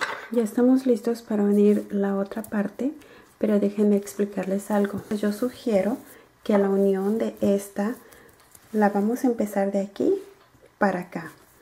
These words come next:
Entonces hay que tener mucho cuidado y asegurarnos que vamos derechos.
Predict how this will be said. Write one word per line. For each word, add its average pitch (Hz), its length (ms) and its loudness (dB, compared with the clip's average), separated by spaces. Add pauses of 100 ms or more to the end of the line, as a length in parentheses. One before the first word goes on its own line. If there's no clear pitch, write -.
(480)
Entonces 202 680 -2 (260)
hay 208 140 2
que 247 120 -2
tener 233 460 2 (160)
mucho 208 420 0
cuidado 233 560 0 (680)
y 226 300 2 (2500)
asegurarnos 233 1000 -2 (580)
que 240 100 4
vamos 208 380 2
derechos. 202 640 -2